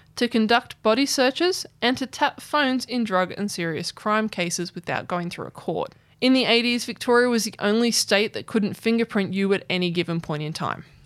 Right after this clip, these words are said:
So everywhere else in Australia, they grab you off the street, you have to give a fingerprint. Victoria was the only spot you couldn't.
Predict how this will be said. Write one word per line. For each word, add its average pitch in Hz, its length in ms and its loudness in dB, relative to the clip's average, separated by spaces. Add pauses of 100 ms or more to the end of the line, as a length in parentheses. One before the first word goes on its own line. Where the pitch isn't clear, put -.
(160)
So 202 360 4
everywhere 240 380 2
else 240 200 2
in 233 80 4
Australia, 202 340 2
they 196 100 4
grab 190 200 2
you 185 80 2
off 180 80 0
the 185 60 -8
street, 185 320 -2
you - 40 0
have 170 120 -2
to 175 80 -10
give 175 100 -2
a 170 60 -12
fingerprint. 240 500 -2
Victoria 190 420 -2
was 185 140 0
the 175 60 -2
only 175 160 -2
spot - 240 -6
you - 80 -10
couldn't. - 300 -10